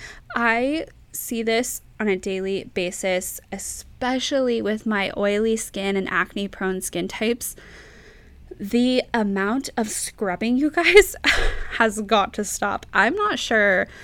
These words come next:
what you're trying to achieve by scrubbing your skin raw like that. Like, first of all, first things first, you cannot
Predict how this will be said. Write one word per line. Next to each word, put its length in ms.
what 400
you're 160
trying 300
to 120
achieve 720
by 380
scrubbing 400
your 120
skin 280
raw 180
like 240
that. 280
Like, 200
first 320
of 80
all, 340
first 180
things 180
first, 320
you 400
cannot 720